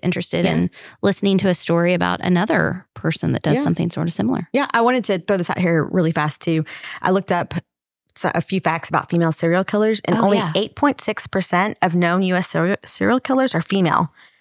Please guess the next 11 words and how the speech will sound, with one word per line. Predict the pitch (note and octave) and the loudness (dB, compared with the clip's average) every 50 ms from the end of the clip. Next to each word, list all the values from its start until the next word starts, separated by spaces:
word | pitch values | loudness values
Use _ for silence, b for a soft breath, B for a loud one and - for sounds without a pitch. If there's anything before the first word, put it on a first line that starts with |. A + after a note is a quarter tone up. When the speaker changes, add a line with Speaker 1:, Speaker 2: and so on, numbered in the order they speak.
| B B B B _ - | B B B B _ -2
Speaker 2:
and | F3+ F3+ F3 E3+ E3+ E3 E3 D#3+ D#3+ D#3+ E3 D#3 D#3 - _ _ _ _ _ _ | 0 0 2 2 2 2 4 4 4 2 2 0 -2 -8 _ _ _ _ _ _
seventy | - - G#3 G#3+ A#3+ A#3 | -4 -2 0 2 2 2
percent | - G#3+ - - F3+ E3 | 2 0 0 0 0 0
of | E3+ - _ _ _ - | 0 -2 _ _ _ 0
female | G3+ G3 F#3+ F3+ F3+ F3 | 2 4 4 4 2 2
serial | - - G3 G#3 G#3+ G3 | 0 0 0 0 0 0
killers | - - D#3 D3+ D#3 D#3+ - - - | 0 2 2 4 4 2 2 0 -2
acted | D3+ D#3 - - C#3 - | -2 -2 -2 -2 -4 -2
for | - D3+ D3+ | -2 0 0
financial | D3+ - D3+ D3 D3+ D#3+ C#3+ - - - | 0 2 2 2 2 2 0 -2 -4 -4
gain. | C3 - - - - D#3 C#3 | -4 -4 -4 -4 -4 -4 -6